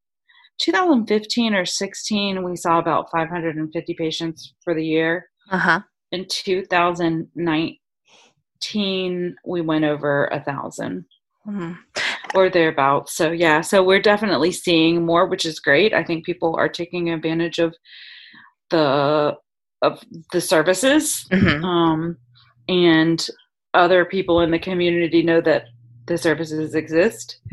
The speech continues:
Speaker 2: Mm-hmm.
Speaker 1: Um, so I think that that's certainly helping.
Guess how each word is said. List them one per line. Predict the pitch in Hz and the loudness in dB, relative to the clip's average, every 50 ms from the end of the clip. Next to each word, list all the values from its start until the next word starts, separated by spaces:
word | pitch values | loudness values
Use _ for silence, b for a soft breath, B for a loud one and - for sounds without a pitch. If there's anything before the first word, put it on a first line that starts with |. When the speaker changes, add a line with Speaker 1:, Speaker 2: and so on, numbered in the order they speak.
| - - - | -12 -10 -4
Speaker 2:
Mm-hmm. | - 185 175 - - 165 165 - | -4 0 4 4 4 4 2 -4
Speaker 1:
Um, | 156 147 147 147 151 156 156 156 156 165 185 202 - - _ - | -2 -2 0 0 0 0 0 0 -2 -2 -4 -6 -10 -12 _ -6
so | - - 202 175 | 2 4 6 6
I | 165 180 | 6 4
think | - 180 165 160 - - _ _ _ _ _ _ _ _ | 2 -2 -2 -2 -4 -8 _ _ _ _ _ _ _ _
that | - 185 160 - - - _ _ _ | 2 2 2 2 0 -10 _ _ _
that's | 185 175 175 - - - | 0 0 0 -2 0 0
certainly | 202 - 151 170 165 160 170 165 | 0 0 2 -2 -2 -2 -2 0
helping. | 165 151 160 - 196 196 208 220 226 233 | 0 -2 0 0 0 0 0 0 -2 -4